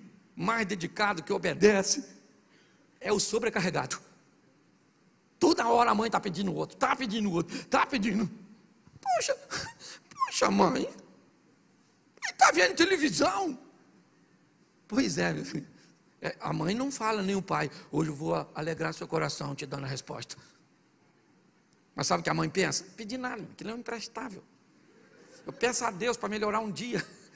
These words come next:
Mas não serve para nada aquilo ali, nem para sabão, não é, na verdade?" É assim que funciona. Por favor, não dê nada de responsabilidade alta a um à toa.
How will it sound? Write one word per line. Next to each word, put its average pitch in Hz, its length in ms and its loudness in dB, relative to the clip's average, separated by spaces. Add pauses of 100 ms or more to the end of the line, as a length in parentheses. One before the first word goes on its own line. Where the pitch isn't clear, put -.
(1080)
Mas 202 260 -6
não 196 80 -8
serve 240 280 -4
para 226 100 0
nada 220 300 2
aquilo 175 180 -2
ali, 160 100 -2
nem 233 140 0
para 269 180 0
sabão, 170 520 0
não 180 100 0
é, - 20 4
na 247 80 2
verdade?" - 380 0 (1500)
É 247 60 4
assim 294 280 2
que 285 60 -10
funciona. 285 560 -4 (2000)
Por 330 180 6
favor, 175 520 0 (520)
não 254 280 0
dê 240 160 2
nada 226 640 0
de 240 240 -6
responsabilidade 220 1040 -2
alta 202 540 2
a 202 220 0
um 196 200 0 (1040)
à 208 100 0
toa. 190 560 0